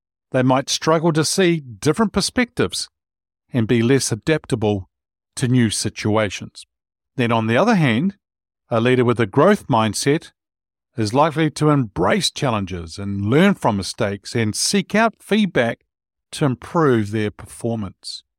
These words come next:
Now, by you constantly or continuously working on your mindset, that's where you as a leader can develop key attributes such as self-awareness or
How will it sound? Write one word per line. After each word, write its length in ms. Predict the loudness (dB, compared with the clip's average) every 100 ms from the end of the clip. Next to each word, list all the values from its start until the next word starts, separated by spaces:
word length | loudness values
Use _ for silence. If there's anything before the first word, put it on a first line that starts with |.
| _ _ _ _
Now, 100 | -4
by 160 | 2 2
you 180 | 2 0
constantly 800 | 0 -2 -2 -2 0 0 -2 -4 _ _ _ _
or 140 | -6
continuously 760 | -2 -4 2 4 4 2 0 -2
working 400 | 0 -2 -2 -2
on 220 | -2 -2
your 120 | -2
mindset, 680 | 0 2 0 -2 -8 -10 -20 _ _ _ _ _
that's 260 | -2 -2 0
where 200 | 2 2
you 260 | 2 2
as 140 | 2 2
a 40 |
leader 300 | 2 2 2
can 160 | -2 -2
develop 380 | 0 0 0 -4 _
key 200 | -4 -2
attributes 540 | -2 -4 -4 -6 -6
such 320 | -6 -6 -4 -4
as 320 | -4 -4 -10 _ _ _
self-awareness 1040 | -10 -4 -2 0 -2 0 0 0 -4 -10 -14 _
or 480 | -10 -6 -6 -6